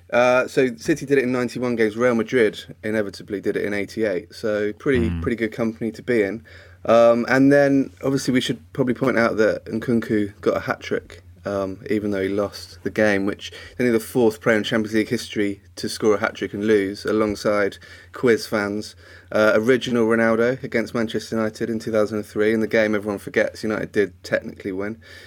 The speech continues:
Speaker 1: Um, Gareth Bale for Spurs against Inter. Uh, Kvechi last year against Leipzig, so they know what, they've been on both ends, and then obviously last night. So, uh, yeah, it was a brilliant match. It was,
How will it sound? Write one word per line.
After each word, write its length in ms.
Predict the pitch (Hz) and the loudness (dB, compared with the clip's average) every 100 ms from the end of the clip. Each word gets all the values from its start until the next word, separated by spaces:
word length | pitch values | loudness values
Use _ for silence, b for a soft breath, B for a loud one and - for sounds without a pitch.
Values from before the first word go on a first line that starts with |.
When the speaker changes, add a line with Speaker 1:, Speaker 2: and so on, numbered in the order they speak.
| B - | B -2
Speaker 1:
Um, 520 | 104 107 110 110 - | 2 2 2 -2 0
Gareth 340 | 131 120 110 | 2 2 2
Bale 260 | 127 117 120 | 4 4 4
for 120 | - | -2
Spurs 320 | - 117 104 | -6 0 0
against 200 | 101 98 | -2 -4
Inter. 460 | 117 113 - 107 104 B B B _ | -2 -2 -2 -2 -2 B B B _
Uh, 160 | 110 107 | 0 0
Kvechi 540 | 120 123 151 - 127 | 0 0 0 0 -2
last 320 | 127 143 - | 2 2 0
year 80 | 110 | -2
against 380 | 110 139 127 - | 0 2 0 0
Leipzig, 560 | 131 160 - - - - | 0 0 -2 -10 -10 -14
so 200 | - 110 | -6 -2
they 120 | 110 | 0
know 200 | 113 113 | 2 2
what, 240 | 107 - - | 2 0 -8
they've 160 | 107 | -6
been 100 | 120 | -2
on 80 | 107 | 0
both 260 | 117 110 123 | 2 2 2
ends, 460 | 117 95 95 - - | -2 -4 -10 -16 -12
and 180 | 101 104 | -8 -6
then 260 | 104 98 95 | -6 -6 -10
obviously 320 | 107 - 101 | -14 -12 -10
last 240 | 104 - | -10 -8
night. 220 | 113 110 - | -10 -10 -14
So, 340 | - 101 98 101 | -12 -10 -6 -6
uh, 220 | 98 101 | -6 -2
yeah, 140 | 117 123 | 2 2
it 20 | |
was 140 | 110 | 2
a 40 | 120 | 0
brilliant 300 | 170 120 107 | 2 4 2
match. 320 | 113 - - | -2 -4 -6
It 80 | 120 | -4
was, 260 | 113 - | -6 -8